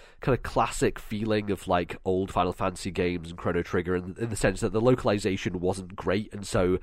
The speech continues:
there are these weird moments where things don't feel well written, right? They feel like they have been translated. And I think because Matthias Linde is German, English isn't his first language,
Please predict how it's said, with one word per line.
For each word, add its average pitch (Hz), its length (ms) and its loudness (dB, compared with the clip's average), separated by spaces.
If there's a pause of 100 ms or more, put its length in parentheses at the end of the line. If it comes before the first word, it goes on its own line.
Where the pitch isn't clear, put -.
(320)
there 123 120 6
are 107 60 6
these 107 200 -2
weird 98 300 2
moments 95 420 0
where 87 340 2 (600)
things 143 320 2
don't 131 220 6
feel 117 320 4
well 110 240 6
written, 123 360 2
right? 120 200 6
They 98 80 0
feel 113 320 0
like 101 220 2
they 101 100 0
have 82 200 -4
been 95 180 -4
translated. 104 680 2
And 131 100 2
I 127 40 6
think 147 260 4
because 127 300 4
Matthias 117 380 4
Linde 104 220 0
is 87 200 -2
German, 95 500 0 (100)
English 117 300 -2
isn't 98 180 -4
his 98 140 -4
first 87 280 0
language, 101 560 0